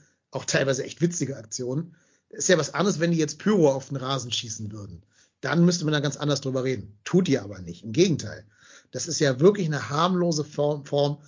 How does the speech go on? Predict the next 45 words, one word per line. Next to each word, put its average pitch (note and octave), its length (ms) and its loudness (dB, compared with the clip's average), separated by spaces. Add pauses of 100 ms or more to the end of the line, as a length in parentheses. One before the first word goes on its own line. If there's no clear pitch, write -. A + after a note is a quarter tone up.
(280)
von C3+ 160 -4
gewaltfreiem B2+ 540 -2
Protest. D3 480 0 (360)
Das C#3+ 100 -4
ist D3 40 0
ja D#3 80 4
eigentlich C#3+ 160 2
genau D3 220 4
das, D3 120 2
was - 100 -12
wir C3 80 -6
uns A#2+ 140 -8
wünschen, E3+ 420 4
dass A2+ 160 -10
Leute C3 220 -2
sich A#2 200 -10
eben B2+ 340 -2 (300)
gewaltfrei B2+ 840 0
zur B2 200 -6
Wehr C3 160 -2
setzen, B2+ 440 -4 (240)
aber C3 260 0
effektiv. C#3+ 560 -2 (520)
Also B2+ 160 -4
insofern, B2+ 380 0
ich, C#3+ 220 -6
äh, C3+ 300 2 (400)
verstehe C#3+ 240 0
diese C3+ 160 4
Aufregung C#3+ 380 4
nicht. D3+ 180 0
Ich - 80 -16
verste-, - 260 -10
natürlich A#2+ 260 -8
verstehe D3+ 260 2
ich C#3+ 100 0
die, A2+ 120 -10
weil G#2+ 120 -8
ich G2+ 100 -10
weiß, A2 180 -6
dass A2 120 -10
die A#2 100 -10
halt A2 100 -10
ihr A#2 100 -10
Produkt D3+ 400 -2